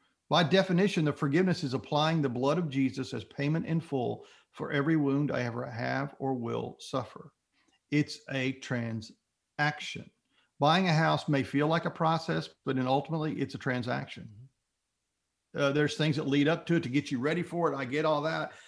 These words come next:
Speaker 1: but it's sitting down in a closing office and you signing papers and handing over a check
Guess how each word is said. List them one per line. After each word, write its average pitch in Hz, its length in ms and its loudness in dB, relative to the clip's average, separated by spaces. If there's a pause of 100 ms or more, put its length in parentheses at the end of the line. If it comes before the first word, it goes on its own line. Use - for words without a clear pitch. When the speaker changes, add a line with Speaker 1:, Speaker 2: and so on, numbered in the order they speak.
(240)
Speaker 1:
but 135 360 0
it's 165 280 -2
sitting 160 220 -2
down 147 260 0
in 143 200 -2
a 120 40 -4
closing 151 440 0
office 127 380 -4
and 113 140 -6
you 160 140 0
signing 156 380 -2
papers 151 380 -2
and 117 100 -6
handing 143 280 -2
over 147 260 0
a 139 60 -2
check 143 300 -4